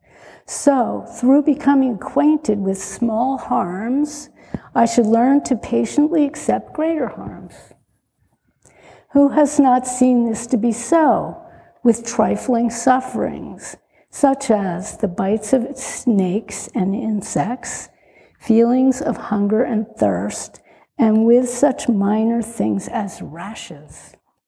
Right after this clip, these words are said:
I should not be impatient with heat and cold, wind and rain, sickness, bondage,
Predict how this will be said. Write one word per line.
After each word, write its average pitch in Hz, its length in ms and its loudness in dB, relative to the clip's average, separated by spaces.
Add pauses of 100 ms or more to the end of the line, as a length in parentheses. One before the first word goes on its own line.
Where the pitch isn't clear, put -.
(960)
I - 60 -2
should 240 200 2
not 247 280 2
be 277 180 4
impatient 254 640 0
with 208 160 -2
heat 240 260 0
and 233 160 0
cold, - 600 0 (400)
wind 254 320 4
and 240 240 4
rain, 208 580 -2
sickness, 247 720 2
bondage, 208 840 0